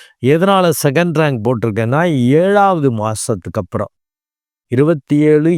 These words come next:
ஏழு ரெண்டாயிரத்தி இருபத்தாறுக்கு அப்புறம் சனி பகவான் மீண்டும் வக்ரம் ஆவார். இப்ப நேர்கதியில பயணிக்கிற வரைக்கும் பிரச்சனை.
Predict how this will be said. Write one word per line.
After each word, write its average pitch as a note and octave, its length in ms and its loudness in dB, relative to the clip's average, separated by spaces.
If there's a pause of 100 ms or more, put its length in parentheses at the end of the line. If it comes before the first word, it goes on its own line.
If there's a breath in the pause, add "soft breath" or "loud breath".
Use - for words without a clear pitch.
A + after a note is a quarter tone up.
(160)
ஏழு D#3+ 320 2
ரெண்டாயிரத்தி A#2+ 600 -2
இருபத்தாறுக்கு G#2 560 -4
அப்புறம் D3 260 -2 (340 loud breath)
சனி E3 280 0
பகவான் D3+ 420 2
மீண்டும் D3+ 380 2
வக்ரம் A#2 440 0
ஆவார். F2 280 -8 (1120)
இப்ப B2 380 -2
நேர்கதியில C3+ 680 0
பயணிக்கிற A#2 460 -2
வரைக்கும் A#2 400 -2
பிரச்சனை. G#2+ 380 -6